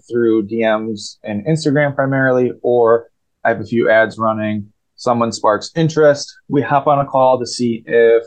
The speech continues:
essentially I'm a right fit for them or the program's a right fit for them. And if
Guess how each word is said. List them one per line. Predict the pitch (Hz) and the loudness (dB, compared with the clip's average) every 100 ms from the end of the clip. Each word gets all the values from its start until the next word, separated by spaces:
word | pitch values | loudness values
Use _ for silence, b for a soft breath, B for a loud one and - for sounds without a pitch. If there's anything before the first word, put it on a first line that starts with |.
| - - | -8 -10
essentially | 123 113 | -6 -2
I'm | 101 107 | -2 -2
a | |
right | 104 95 | -2 0
fit | 101 | -2
for | - | -2
them | 104 107 101 | -2 -4 -6
or | |
the | - - | -10 -4
program's | 107 104 101 | -2 -2 -4
a | 98 | -2
right | 95 - | -4 -2
fit | 98 | -6
for | - | -2
them. | 117 131 135 - b b _ _ | 0 0 -2 -8 b b _ _
And | 101 107 101 101 - _ _ _ _ _ - | -2 0 0 -2 -8 _ _ _ _ _ -6
if | 117 | -6